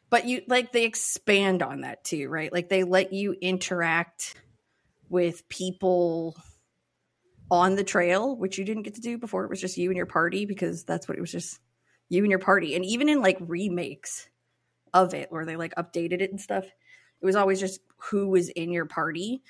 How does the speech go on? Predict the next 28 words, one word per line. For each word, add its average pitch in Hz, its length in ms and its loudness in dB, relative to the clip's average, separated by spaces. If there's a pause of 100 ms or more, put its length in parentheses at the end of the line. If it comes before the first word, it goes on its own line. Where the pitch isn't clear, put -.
(360)
But - 280 -2
this 185 540 2
one, 170 520 0
you 180 240 -4
get 180 220 -2
to - 120 -6
interact 180 420 0
with 175 200 -6
people 185 380 -4
who 175 480 -2
are 151 520 -6 (1120)
at 185 300 4
the 196 80 2
different, 180 580 -2
like, 160 360 -6
stopping 165 580 -2
points. - 360 -12
So, 165 120 -6
like, 156 220 -8
at 170 180 -2
the 190 80 -2
forts, 165 760 -2 (540)
at 170 200 4
the 175 80 2
rivers, 165 520 0
it'll 156 240 -2
be 151 160 -6
like, 151 340 -8